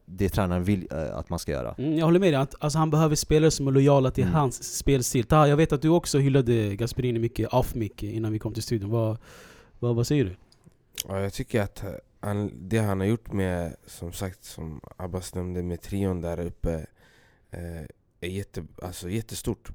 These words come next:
Speaker 3: Plus att han har, som sagt, haft en väldigt bra fotbollsidé,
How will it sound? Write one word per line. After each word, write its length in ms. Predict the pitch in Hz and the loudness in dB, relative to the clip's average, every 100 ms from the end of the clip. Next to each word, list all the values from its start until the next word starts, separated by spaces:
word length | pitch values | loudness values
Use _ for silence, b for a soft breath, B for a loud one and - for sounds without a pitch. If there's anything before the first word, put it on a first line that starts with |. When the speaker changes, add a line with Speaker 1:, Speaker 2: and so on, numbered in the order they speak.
| - | 0
Speaker 3:
Plus 240 | 131 - | 0 0
att 140 | 113 | -4
han 180 | 104 101 | -4 -4
har, 220 | 98 87 - - | -2 -4 -8 -18
som 220 | - 92 | -14 -12
sagt, 380 | 92 98 - - b b b b | -8 -8 -10 -20 b b b b
haft 300 | 95 98 - | -6 -2 2
en 160 | 95 92 | 2 4
väldigt 440 | 104 104 104 - - | 4 6 4 0 -6
bra 500 | 82 104 98 92 87 b b b b | 0 4 6 4 0 b b b b
fotbollsidé, 920 | - 117 - 95 - 92 98 101 107 | -2 0 2 2 0 -4 0 2 0